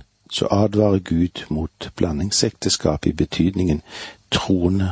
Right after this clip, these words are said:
og ikke-troende. Det resulterer i utrolig mye smerte,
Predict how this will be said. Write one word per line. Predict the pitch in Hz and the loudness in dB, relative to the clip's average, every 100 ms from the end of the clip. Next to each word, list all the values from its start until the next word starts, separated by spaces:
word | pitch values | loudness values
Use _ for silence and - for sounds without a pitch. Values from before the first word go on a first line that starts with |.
| 80 | -4
og | - 76 | -2 -2
ikke-troende. | - 90 - 85 - - - - _ _ _ _ _ _ _ _ _ _ _ _ - - - - - - - _ _ | 0 -2 0 -2 -2 -8 -12 -12 _ _ _ _ _ _ _ _ _ _ _ _ -18 -16 -14 -16 -16 -20 -20 _ _
Det | 80 101 113 - 127 | 0 2 2 0 0
resulterer | 120 127 - 117 104 104 98 | 0 2 4 4 2 2 2
i | 87 | 4
utrolig | 85 80 - - 104 110 107 | 2 -2 -6 -2 0 4 4
mye | 90 92 | 4 2
smerte, | - 95 95 - - - - | 2 2 0 -2 -10 -8 -8